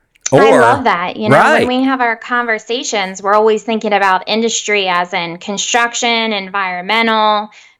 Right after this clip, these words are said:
Speaker 1: manufacturing. Uh, but the sports argument, so to speak, is something that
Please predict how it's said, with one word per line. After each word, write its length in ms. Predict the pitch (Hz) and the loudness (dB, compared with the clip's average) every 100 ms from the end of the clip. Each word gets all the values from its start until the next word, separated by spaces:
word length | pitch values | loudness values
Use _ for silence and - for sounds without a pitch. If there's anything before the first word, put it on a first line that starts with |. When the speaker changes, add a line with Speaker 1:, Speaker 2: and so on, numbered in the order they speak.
| 233 220 208 | -2 -2 -2
Speaker 1:
manufacturing. 880 | 202 202 269 - 202 175 165 156 - | -6 -4 -4 -4 -6 -6 -8 -20 -4
Uh, 320 | 185 190 180 180 - | 0 2 2 -4 -8
but 240 | 190 - | -8 -8
the 100 | 214 | -12
sports 1000 | 208 - - 220 294 403 - - _ _ _ - | -12 -18 -12 -4 0 0 -2 -8 _ _ _ 0
argument, 720 | 226 294 214 196 175 151 - | 2 2 -2 -8 -10 -12 -12
so 220 | - 196 | -8 -6
to 100 | 185 | -6
speak, 500 | - - 190 196 - | -10 -12 -8 -6 -4
is 260 | 180 165 - | -4 -4 -4
something 520 | 214 247 262 233 196 | 0 2 2 0 2
that 260 | 180 147 | 0 -2